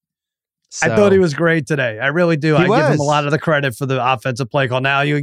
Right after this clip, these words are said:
Speaker 1: you get, you could be like, "Well, what about the defense? They didn't show up." But I really, in key spots, and you, you can't give the coach all the credit for no tip balls or no interceptions. But he knew to beat this team, he had to go turnover free, and, uh, he had them ready, and he really did.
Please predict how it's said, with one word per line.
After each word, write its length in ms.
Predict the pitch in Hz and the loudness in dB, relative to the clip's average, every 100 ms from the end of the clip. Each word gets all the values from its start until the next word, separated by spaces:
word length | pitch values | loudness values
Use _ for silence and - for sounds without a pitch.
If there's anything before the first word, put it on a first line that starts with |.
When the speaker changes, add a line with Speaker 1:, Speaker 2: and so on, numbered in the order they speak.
| 135 | -4
Speaker 1:
you 100 | 147 | -4
get, 160 | 156 | -2
you 140 | 143 143 | -2 -2
could 160 | 170 | -2
be 80 | 147 | 0
like, 240 | 147 139 139 | 0 0 0
"Well, 140 | 151 | 0
what 100 | 151 | 0
about 220 | 147 143 | 0 -2
the 80 | 135 | -2
defense? 480 | 139 160 135 120 110 | 0 0 0 -4 -4
They 80 | 131 131 | -4 -4
didn't 160 | 127 | -4
show 220 | - 127 | -4 -2
up." 180 | 127 117 | 0 -2
But 200 | - 117 | -2 -2
I 60 | 104 | 0
really, 420 | 135 151 143 135 - _ 143 | 0 2 2 -2 -6 _ -6
in 100 | 127 | -4
key 240 | - 190 | 0 0
spots, 580 | - - 156 143 139 - _ _ _ | 0 0 2 0 -2 -10 _ _ _
and 240 | 156 143 135 | -4 -4 -4
you, 100 | 135 | -8
you 100 | 147 123 | -8 -6
can't 360 | - 185 165 - | -2 -2 -4 -4
give 220 | 143 143 | -2 -2
the 60 | 123 | -2
coach 280 | - 156 - | -2 -2 0
all 220 | 170 165 | 0 0
the 80 | 139 | -2
credit 360 | - 131 127 | -2 -2 -2
for 140 | - 135 | -4 -2
no 180 | 139 135 | 0 -2
tip 280 | - 131 | -2 -2
balls 280 | 143 139 135 | 0 2 2
or 80 | 123 | -2
no 200 | 123 131 | -2 0
interceptions. 640 | 123 120 - 131 113 110 107 | -2 -2 -2 -4 -4 -8 -4
But 140 | 131 | 0
he 120 | 147 | 0
knew 400 | 156 170 156 131 - _ _ | 0 0 0 -2 -6 _ _
to 80 | - | -2
beat 180 | 139 139 | 0 0
this 180 | 135 - | -2 -2
team, 260 | 147 135 | 0 0
he 120 | 120 135 | 2 2
had 160 | 131 | 0
to 60 | 123 | 0
go 360 | 127 120 113 107 _ | 0 0 0 -4 _
turnover 460 | - 135 120 110 104 | -2 -2 0 -4 -6
free, 400 | - 127 110 82 _ _ _ _ | -6 -4 -4 -6 _ _ _ _
and, 220 | 120 110 | -4 -2
uh, 300 | 107 110 110 107 | -2 -2 -2 0
he 180 | 131 | 0
had 200 | 135 143 139 | 2 0 -2
them 160 | 135 | -2
ready, 220 | 139 165 135 - _ - | 0 -2 -6 -12 _ -10
and 80 | 123 | -4
he 40 | |
really 240 | 131 131 | -2 -2
did. 220 | 139 147 | -2 -4